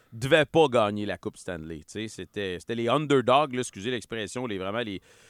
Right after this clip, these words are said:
les sous-estimés. Et, et, et, et je lui ai posé la question, j'ai dit, « Mais qu'est-ce qu'ils ont fait de vraiment bien ? » Puis il dit, « Tu sais, tout simplement, ils ont été hot au bon moment. Quand tu gagnes dix matchs consécutivement en prolongation,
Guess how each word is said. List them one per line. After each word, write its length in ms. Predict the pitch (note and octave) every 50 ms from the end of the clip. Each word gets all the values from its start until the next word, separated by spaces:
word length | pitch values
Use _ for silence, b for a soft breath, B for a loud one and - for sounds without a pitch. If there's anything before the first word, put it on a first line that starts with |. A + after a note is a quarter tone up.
| b -
les 180 | G2+ A#2 B2
sous-estimés. 1080 | A#2+ - - - E3+ D#3 C#3 D3 C3+ - - - - - B2+ B2+ C3 C#3+ E3 F3+ F3 D3+ -
Et, 300 | - A#2 A#2+ A#2+ A#2 A2+
et, 240 | G#2+ - D#2+ G#2 G2+
et, 460 | E2+ - F#2 G2 F2+ F2 F2+ F#2 G2
et 40 | G2
je 60 | F#2+ A2+
lui 60 | C3+
ai 20 | C3+
posé 240 | D3+ F3 F3+ G3
la 40 | G#3+
question, 320 | - D#3+ B2+ - - F3 D#3+
j'ai 80 | A2+
dit, « 100 | F#2+ F#2+ A2+
Mais 80 | A2
qu'est-ce 240 | - - D#3 - -
qu'ils 80 | - D#3+
ont 100 | B2+ G#2+
fait 260 | - - D3+ D#3 A#2
de 120 | F#2+ F#2+
vraiment 520 | F2+ F2+ G#2 G#2+ A#2+ A#2+ B2 B2 A#2 G#2 F2
bien ? » 220 | D#2+ E2+ F2+ F#2+ - B B B B B B B B B
Puis 100 | - F2
il 100 | F2 F2
dit, « 300 | D#2+ E2+ F#2+ G#2+ A2 G#2+ - _
Tu 60 | -
sais, 200 | - A#2 A2+ - - _
tout 80 | - -
simplement, 640 | - D3 D3 C#3+ - B2+ A#2 G#2+ A2+ A#2 C3 C3 -
ils 100 | - G#2
ont 80 | G#2+ A2+
été 240 | G#2+ - A#2+ G#2+ - -
hot 140 | - B2+ B2+ - _ - - -
au 120 | A#2+ A#2+ G#2+
bon 200 | G2 B2 C3 C3
moment. 320 | B2 A#2 G#2+ G2+ G2+ A2 B2+ -
Quand 140 | A2 G#2+ G2+
tu 140 | - - G2
gagnes 320 | A2 B2+ C3 B2+ A#2 G2
dix 320 | E2+ F2 G#2+ C#3 C#3 - -
matchs 260 | A#2 C3 C#3 - -
consécutivement 880 | - G#2+ G2+ - - A2 - - - - A2 G#2 F2+ F2 G2+ G#2+ A#2+ B2 -
en 160 | - F2 F2
prolongation, 760 | G2+ G#2 G#2+ A#2 A#2 G#2 G2 F2+ E2+ - G#2 G#2 A2+ B2+